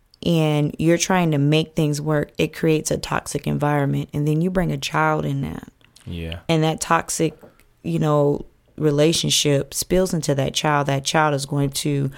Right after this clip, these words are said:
Speaker 1: spill over that toxic, um, understanding, and it's going to poison everything in its grasp, you know? And that is what caused these children that's out there in these streets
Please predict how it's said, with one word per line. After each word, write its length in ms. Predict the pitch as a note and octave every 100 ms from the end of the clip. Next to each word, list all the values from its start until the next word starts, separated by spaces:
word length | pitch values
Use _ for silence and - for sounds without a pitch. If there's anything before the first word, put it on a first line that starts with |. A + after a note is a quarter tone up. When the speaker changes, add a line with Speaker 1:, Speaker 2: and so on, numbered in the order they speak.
| - -
Speaker 1:
spill 480 | - - E3+ D#3 -
over 340 | D3+ D3+ C#3+ C#3+
that 240 | C#3 C#3
toxic, 720 | - D3 - - D3 D3 - - - - _ _
um, 420 | D#3+ D3 C#3+ C3+ -
understanding, 760 | E3+ D#3 C#3 - F#3+ F#3 D#3 D3 -
and 140 | E3 D#3
it's 140 | C#3+
going 220 | - D#3+
to 60 | C#3
poison 560 | - - F#3+ F#3 E3 -
everything 480 | D#3+ D#3 - D3 C#3+
in 100 | C#3
its 140 | -
grasp, 720 | - - - - - - - -
you 180 | E3
know? 340 | D#3 D3+ D3+ -
And 320 | E3 D3+ D3 C#3 - - _ _ _ -
that 360 | - D#3+ F#3 -
is 200 | E3 D3+
what 180 | D#3 -
caused 360 | D#3 D3+ D3
these 160 | D3 C#3
children 540 | - - A3+ F3 D3+
that's 160 | D3 -
out 300 | D#3 E3 -
there 180 | - E3
in 80 | D3+
these 120 | D3
streets 380 | - - F3 -